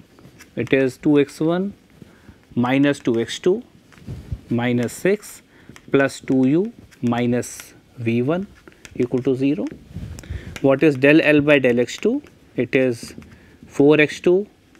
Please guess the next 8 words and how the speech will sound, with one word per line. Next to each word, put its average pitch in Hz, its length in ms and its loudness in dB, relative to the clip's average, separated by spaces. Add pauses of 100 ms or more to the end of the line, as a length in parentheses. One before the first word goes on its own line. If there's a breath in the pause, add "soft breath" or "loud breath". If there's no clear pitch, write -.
minus 120 440 -2
two 117 200 -4
X - 200 -8
one 170 300 -2 (340)
minus 113 480 -4
eight 175 360 2 (580 soft breath)
minus 120 480 -2
u 160 360 2